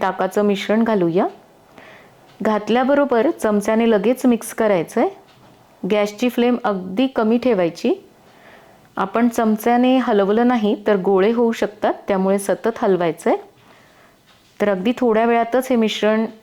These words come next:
तुम्ही पाहू शकता आळायला सुरुवात झाली आहे. थोडंसं मला हे घट्ट वाटतंय, तर मी अर्धी वाटी पाणी घातलंय. बुडापासून मिक्स करून घेऊया. तर आता छान सगळं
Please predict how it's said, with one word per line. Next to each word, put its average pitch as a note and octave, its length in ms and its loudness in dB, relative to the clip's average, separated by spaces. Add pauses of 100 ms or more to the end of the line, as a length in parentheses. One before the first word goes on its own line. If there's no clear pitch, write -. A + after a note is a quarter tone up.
(100)
तुम्ही G3 160 2
पाहू G3+ 220 0
शकता G#3 520 -2
आळायला F#3 400 0
सुरुवात G3+ 500 -2
झाली G#3+ 260 0
आहे. G3+ 320 -2 (1300)
थोडंसं C4 440 2
मला A#3+ 180 2
हे A#3+ 140 0
घट्ट G#3+ 400 -2
वाटतंय, A#3+ 480 0 (140)
तर G3+ 80 2
मी G3+ 200 2
अर्धी F#3 300 -2
वाटी G3+ 240 0
पाणी F#3+ 360 -2
घातलंय. G#3+ 440 -4 (1000)
बुडापासून A#3+ 760 0
मिक्स A3 260 -2
करून A3+ 300 0
घेऊया. G#3 420 -2 (1500)
तर F#3 80 0
आता F#3+ 280 -2
छान G3+ 260 0
सगळं G3+ 380 0